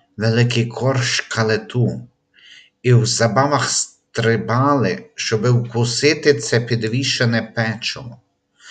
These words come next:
З пова-, з появою християнства на наших землях у цей день, тринадцятого грудня, почали відзначати День пам'яті святого апостола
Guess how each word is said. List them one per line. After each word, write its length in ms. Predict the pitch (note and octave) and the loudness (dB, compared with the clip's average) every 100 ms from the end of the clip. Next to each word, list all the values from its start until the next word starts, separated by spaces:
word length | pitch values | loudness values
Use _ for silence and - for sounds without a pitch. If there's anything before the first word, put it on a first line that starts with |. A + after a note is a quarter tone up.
| - - | -20 -16
З 360 | - - - - | -6 -4 -4 -2
пова-, 600 | A2+ A2 B2+ C3 A#2+ - - | 0 2 2 2 2 -4 -10
з 140 | - | -10
появою 680 | - A#2 B2+ C#3+ D3+ C3+ B2 | 0 2 4 4 4 4 2
християнства 1200 | A#2+ A2 G#2 - A2 A2 B2 B2+ A#2+ - - E2 | 0 -2 -4 0 0 0 0 0 2 0 -2 -8
на 140 | F2 | -4
наших 420 | G2+ B2 B2 A2+ G#2 | -2 0 2 0 0
землях 540 | B2 C#3 C#3 A2 - | 0 0 2 0 -2
у 40 | |
цей 320 | F#2+ - G#2 F#2+ | -10 -2 -2 -2
день, 420 | G2 B2 B2 B2 - - - _ | -4 -4 -4 -6 -12 -18 -20 _
тринадцятого 960 | - A2 A2+ A#2+ C#3 - A2 G#2 G#2 G2 | -4 -2 0 0 0 0 -2 0 -2 -2
грудня, 680 | F#2+ B2 C3 - F#2+ D#2+ - - - | -4 -4 -4 -8 -8 -8 -14 -20 -14
почали 420 | - A#2+ - A2 C3 | -6 -4 -2 0 0
відзначати 840 | B2 - A2+ A2+ - B2 A#2+ A#2 | 0 -2 -2 -2 0 0 2 2
День 340 | G#2 A2 G#2 | 0 -2 -2
пам'яті 640 | G2+ G#2+ A#2+ B2 A2+ A#2 A2 | -2 -2 0 2 0 -2 -4
святого 540 | - G#2+ G#2 G#2 G2 | -2 0 0 -2 -2
апостола 920 | F#2+ F#2+ G#2+ A#2 - - A2 G#2+ G2 | -4 -4 -4 -4 -6 -2 0 0 -2